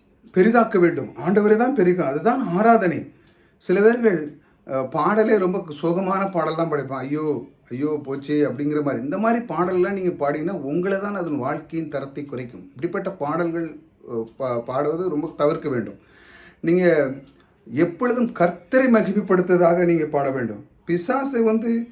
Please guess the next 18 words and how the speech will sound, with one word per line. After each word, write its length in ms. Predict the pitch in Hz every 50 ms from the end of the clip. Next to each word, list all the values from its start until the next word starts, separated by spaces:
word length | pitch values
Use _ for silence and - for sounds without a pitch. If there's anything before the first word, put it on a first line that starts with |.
| - - - _ _ -
அவன், 400 | 170 180 185 180 170 170 165 156
அவனை 680 | 156 151 147 147 147 147 160 170 180 175 160 151 147 147
இப்படி 460 | 147 139 - 143 147 165 175 170 - - - -
தவற, 300 | - 151 151 160 175 170
அந்த 200 | 147 156 160 170
மாதிரி 220 | 175 185 208 220
ஒரு 140 | 202 196 180
பாடல் 340 | 185 165 160 170 180 185 180
பண்ணா 200 | 160 165 185 185
அவனை 260 | 151 156 180 202 220
பெரிதாக்கி 540 | 214 190 185 175 180 175 175 165 165 - 151
விடும். 300 | 131 120 104 92 - - _ _ _ _ _ _ _ _ _ _ _ _ _ _
அப்படிப்பட்ட 460 | - 127 151 175 175 185 180 185 180
பாடல்களை 500 | - 151 147 160 175 180 175 175 170 180
நீங்க, 180 | 180 180 170 170
தவறான 540 | 160 165 143 151 165 170 170 175 175 170 165
பாடல்களையும் 600 | - - 151 143 151 156 160 165 185 196 190 -
பாடக்கூடாது. 580 | - 147 156 180 180 180 147 131 120 107 - -